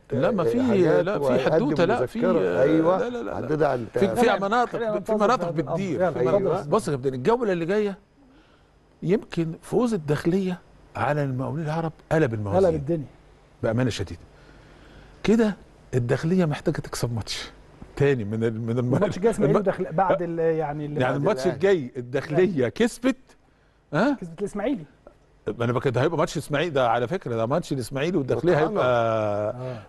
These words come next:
Speaker 1: بص، اعتبره نهائي الك-، نهائي كاس مصر. وعندك اسوان، آه، والطلايع.
Speaker 3: اسوان اخر ماتش ليه الداخليه
Speaker 1: آه،
Speaker 3: في
Speaker 1: و-،
Speaker 3: أسوان.
Speaker 1: والطلا-، والطلايع، والطلايع هنا.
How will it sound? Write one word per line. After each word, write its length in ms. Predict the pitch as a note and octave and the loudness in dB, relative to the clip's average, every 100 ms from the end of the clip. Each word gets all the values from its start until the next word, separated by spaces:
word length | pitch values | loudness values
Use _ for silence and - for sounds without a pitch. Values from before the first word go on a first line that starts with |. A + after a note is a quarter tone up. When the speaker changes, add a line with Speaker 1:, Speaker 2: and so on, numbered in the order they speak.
| - | -2
Speaker 1:
بص، 440 | C3 G#3+ - - _ A2+ | 2 2 0 -18 _ -8
اعتبره 380 | B2+ E3+ E3+ C#3+ | -4 -4 -4 -2
نهائي 180 | D#3 | -2
الك-، 220 | D3 G3+ C#3 | -2 -4 -2
نهائي 180 | D#3+ - | -2 0
كاس 240 | E3+ - | -2 0
مصر. 300 | E3 - - - - - - _ - | -2 -2 -10 -20 -20 -20 -20 _ -8
وعندك 400 | G#2 C#3 E3+ D3 | -4 -2 -4 -6
اسوان، 380 | - D3+ E3+ D3+ - _ _ _ _ _ _ _ - | -6 -4 -4 -4 -14 _ _ _ _ _ _ _ -8
آه، 80 | A#2+ | -6
والطلايع. 520 | A2 - C#3+ G3 D3 - _ _ _ - | -4 0 2 2 -2 -10 _ _ _ -20
Speaker 3:
اسوان 420 | - C#3+ F3 G3 - | -16 -10 -8 -8 -8
اخر 240 | - A3 | -6 -4
ماتش 280 | F#3+ A3 - | -4 -4 -6
ليه 80 | F#3+ | -6
الداخليه 520 | F#3 E3+ - F#3+ A3 | -4 -6 0 2 2
Speaker 1:
آه، 220 | G3+ D#3+ E3 - - | 2 0 -2 -10 -10
Speaker 3:
في 80 | - | 0
Speaker 1:
و-، 40 | C3+ | 2
Speaker 3:
أسوان. 240 | - F#3+ F#3+ | 2 2 4
Speaker 1:
والطلا-، 500 | F3 F#3 A3 B3+ D#3+ | 4 4 4 2 -2
والطلايع، 540 | D3+ D#3+ G3 B3+ D3 | -4 0 2 2 0
والطلايع 340 | B2 - F#3 F3+ | -2 0 2 2
هنا. 240 | A3 D#3+ | 0 -4